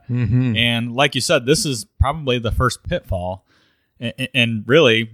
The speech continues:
Speaker 2: one of the things that could cause you to run out of money in retirement.
Speaker 1: Yeah. So picture, if you will, you are average saver American. You know that it's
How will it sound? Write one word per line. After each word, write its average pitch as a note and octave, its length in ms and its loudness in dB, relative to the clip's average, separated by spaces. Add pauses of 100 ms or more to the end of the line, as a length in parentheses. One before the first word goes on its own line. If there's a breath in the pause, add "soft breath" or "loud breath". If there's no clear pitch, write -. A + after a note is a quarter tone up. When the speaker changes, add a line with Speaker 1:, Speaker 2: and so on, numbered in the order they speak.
Speaker 2:
one G#2 160 -2
of G#2+ 60 -2
the A2 100 -6
things G#2+ 280 -4
that A#2 140 -6
could A2+ 260 -6
cause F#2+ 340 -4
you A2 80 -4
to G2+ 140 -4 (120)
run G2 200 0
out B2+ 200 2
of F#2+ 120 -8
money F2+ 280 -2
in E2+ 140 -6
retirement. D#2 640 -10 (160)
Speaker 1:
Yeah. G3 280 0
So F#3 220 0
picture, G#3 560 0
if D#3 240 0
you C#3+ 100 2
will, A#2 400 0 (220)
you F#3+ 340 2
are C#3 540 2 (480)
average F3 680 2
saver D#3+ 640 2
American. A2+ 800 0 (360)
You F#3 420 0
know D#3+ 560 2
that B2 260 0
it's - 460 -2